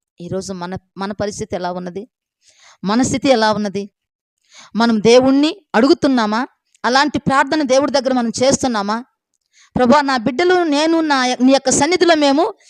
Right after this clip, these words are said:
కనబడాలయ్యా, నీ సన్నిధిలో మేము ఆశీర్వదించబడాలయ్యా, నీ ఆశీర్వాదం ఇచ్చి నా కుటుంబానికి ఉండాలయ్యా" అని మనం ప్రార్థన చేస్తున్నామా?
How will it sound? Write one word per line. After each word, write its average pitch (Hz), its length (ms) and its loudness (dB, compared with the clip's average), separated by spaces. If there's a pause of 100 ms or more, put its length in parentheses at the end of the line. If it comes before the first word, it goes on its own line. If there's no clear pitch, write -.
(200)
కనబడాలయ్యా, 294 680 2
నీ 285 140 -4
సన్నిధిలో 359 440 2
మేము 294 260 2
ఆశీర్వదించబడాలయ్యా, 277 1080 2 (280)
నీ 277 120 2
ఆశీర్వాదం 339 640 2
ఇచ్చి 311 240 -2
నా 311 100 0
కుటుంబానికి 311 600 -2
ఉండాలయ్యా" 285 500 0 (280)
అని 269 100 4
మనం 254 180 2
ప్రార్థన 233 380 2
చేస్తున్నామా? 214 680 0